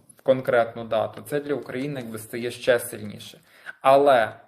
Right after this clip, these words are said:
все-таки ще треба якби навіть енергетично, але віддати правильно шану тим датам, які були намолені в Україні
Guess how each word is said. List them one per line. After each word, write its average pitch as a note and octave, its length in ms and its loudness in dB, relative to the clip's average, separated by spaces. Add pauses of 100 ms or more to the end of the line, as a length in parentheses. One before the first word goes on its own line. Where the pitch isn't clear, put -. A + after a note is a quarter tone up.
(160)
все-таки D#3 520 -4
ще A#2+ 160 -14
треба A2+ 340 -2
якби A2 180 -10
навіть A2+ 280 -8
енергетично, A2+ 720 -8
але A2 200 -6
віддати A2+ 460 0
правильно G#2 520 -6
шану D#3+ 460 -6
тим A#2 180 -4
датам, B2 340 -2
які A#2 180 -14
були A2 220 -8
намолені B2 520 -4
в B2+ 80 -10
Україні A#2 520 -10